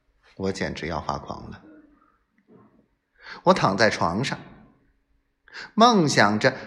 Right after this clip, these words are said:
制造能证明他们有罪的证据。突然，审判结束了，他们被无罪释放了。他们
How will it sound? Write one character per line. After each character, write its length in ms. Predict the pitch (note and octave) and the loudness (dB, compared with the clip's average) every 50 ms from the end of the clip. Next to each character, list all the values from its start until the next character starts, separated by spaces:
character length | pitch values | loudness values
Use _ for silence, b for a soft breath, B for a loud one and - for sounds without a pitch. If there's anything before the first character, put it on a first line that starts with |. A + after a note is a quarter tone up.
| B - | B -4
制 240 | - G#3 F#3+ D#3+ C3+ | 2 4 4 4 6
造 340 | - D3+ A2+ - - - - | 4 4 2 2 -2 -8 -2
能 140 | A#2+ B2 D3+ | -2 -2 -2
证 240 | - - G#3 F3+ C#3+ | 2 2 2 4 4
明 240 | A#2+ G#2+ G2 G#2+ A#2 | 2 0 0 -2 -2
他 120 | - D#3 | -2 -2
们 160 | C#3 C3+ A#2 | -2 -2 -2
有 180 | G#2+ F#2+ D2 D2 | -2 -2 -2 -2
罪 160 | - - C#3 | -2 -2 -2
的 100 | - A2+ | -2 -2
证 300 | A2 - F3 F3 C#3+ F#2 | -4 -4 -4 -4 -4 -4
据。 180 | - - - - - - _ _ _ _ _ _ _ _ _ _ _ _ _ _ _ _ _ _ _ _ _ _ _ _ _ _ _ _ _ _ _ _ _ _ _ _ _ _ _ _ _ _ _ _ _ _ | -6 -8 -12 -14 -20 -20 _ _ _ _ _ _ _ _ _ _ _ _ _ _ _ _ _ _ _ _ _ _ _ _ _ _ _ _ _ _ _ _ _ _ _ _ _ _ _ _ _ _ _ _ _ _
突 240 | _ - - G2+ F2+ | _ -10 -8 -6 -6
然， 260 | E2 D2+ - - - - - _ _ _ _ _ _ _ _ _ _ _ _ _ _ _ _ _ _ _ | -6 -8 -10 -14 -20 -20 -20 _ _ _ _ _ _ _ _ _ _ _ _ _ _ _ _ _ _ _
审 260 | - - - E2+ D#2 | -12 -10 -10 -10 -10
判 240 | G#2+ - A2 G2+ D#2+ | -6 -4 -4 -4 -4
结 160 | C#2+ - - | -8 -10 -10
束 280 | - - - B2 A#2+ A2+ | -10 -10 -10 -10 -10 -12
了， 100 | - b b b b b b b b b b b _ _ _ _ _ _ _ _ _ _ _ _ _ _ _ _ _ | -14 b b b b b b b b b b b _ _ _ _ _ _ _ _ _ _ _ _ _ _ _ _ _
他 160 | _ - B2+ | _ 0 0
们 400 | B2 B2+ A2+ G2 F2+ D#2 C#2+ B1+ - - - b b b b b b b b b b b b b b _ _ | 2 2 0 -4 -4 -6 -10 -12 -14 -18 -20 b b b b b b b b b b b b b b _ _
被 340 | - A2+ G2 D#2+ - - - | 0 0 0 0 -2 -8 -12
无 220 | - E2 E2+ F2+ G2 | -10 -8 -6 -6 -6
罪 300 | G#2 - B2+ G2+ E2 - | -4 -2 -2 -2 -2 -4
释 280 | - - - - G#2+ | -6 -8 -8 -6 -8
放 400 | F2+ - - A#2 A#2 A#2 G#2+ - | -8 -6 -6 -4 -4 -6 -8 -12
了。 80 | - - - _ _ _ _ _ _ _ _ _ _ _ _ _ _ _ _ _ _ _ _ _ _ _ _ _ _ _ _ _ _ _ _ _ B B B B B | -18 -20 -20 _ _ _ _ _ _ _ _ _ _ _ _ _ _ _ _ _ _ _ _ _ _ _ _ _ _ _ _ _ _ _ _ _ B B B B B
他 100 | - F#3+ | 2 4
们 160 | F3+ E3+ B2+ | 4 4 2